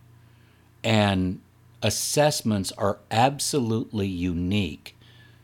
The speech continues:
in the insights that they can provide. Clarity is rare in our world today. And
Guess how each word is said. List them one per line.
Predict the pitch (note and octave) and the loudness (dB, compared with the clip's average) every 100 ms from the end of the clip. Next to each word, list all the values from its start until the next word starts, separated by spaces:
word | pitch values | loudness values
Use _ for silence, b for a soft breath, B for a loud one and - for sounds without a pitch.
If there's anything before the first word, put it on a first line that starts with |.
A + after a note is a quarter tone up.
| b | b
in | A#2+ A2 | 4 4
the | F#2 - | 4 0
insights | A#2+ A#2 A#2 - F2 F2 - | 2 4 2 0 0 0 -4
that | F#2 - | -8 -4
they | F#2 | -4
can | E2+ F2+ D#2+ | -4 -6 -8
provide. | F#2+ E2 E2 D#2 - - _ _ _ b b b b | -8 -4 -2 -2 -8 -20 _ _ _ b b b b
Clarity | - C3 F#3+ D3 G2+ | 4 6 8 4 2
is | F#2 | -2
rare | G#2 F#2 G#2+ F#2 D2+ - - | -2 2 4 4 -2 -8 -8
in | G2 | -2
our | F#2+ F2+ | 2 2
world | E2+ F#2+ E2+ E2 | 2 0 0 -2
today. | - D#2+ D2+ - - - b b b b b | -6 -4 -6 -8 -20 -20 b b b b b
And | A#2 A#2 G#2 G2+ | 2 6 6 2